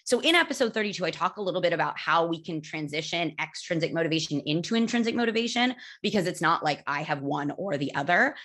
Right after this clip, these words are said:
Extrinsic motivation is actually really, really helpful to kind of, like, kickstart a process. But if you continue to rely on that extrinsic motivation,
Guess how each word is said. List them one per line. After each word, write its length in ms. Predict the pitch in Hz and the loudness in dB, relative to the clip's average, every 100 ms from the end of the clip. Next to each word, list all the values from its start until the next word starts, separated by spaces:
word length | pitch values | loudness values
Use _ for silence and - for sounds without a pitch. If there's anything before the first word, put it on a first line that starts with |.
| - - 175 | -18 -6 -6
Extrinsic 460 | - - 254 208 | -4 2 4 4
motivation 480 | 175 160 147 160 185 | 2 2 2 -2 -2
is 80 | 151 | -2
actually 380 | 147 - 147 143 | -2 -2 -4 -2
really, 340 | 165 180 190 | 2 4 4
really 200 | 165 156 | 2 -2
helpful 560 | 156 143 - 196 208 208 - _ - | -2 -6 -2 0 0 -4 -20 _ -2
to 160 | 175 | -2
kind 200 | 160 170 | 0 0
of, 60 | 151 | 0
like, 160 | - | 0
kickstart 600 | - - - - 160 160 151 | -6 -8 -6 0 2 2 -2
a 80 | |
process. 640 | 160 143 170 - 370 440 - - - - | -6 -4 -2 0 -2 -4 -14 -20 -20 -2
But 100 | 196 | 0
if 140 | 185 202 | 2 0
you 80 | |
continue 480 | 160 190 - 220 226 | 2 0 2 2 2
to 100 | 185 | 2
rely 380 | 160 160 247 226 | 0 4 4 6
on 80 | 165 | 4
that 160 | 156 | 2
extrinsic 460 | 175 - 165 147 147 | -2 -6 -8 -8 -6
motivation, 640 | 147 139 254 277 170 156 | -6 -2 -2 0 -2 -2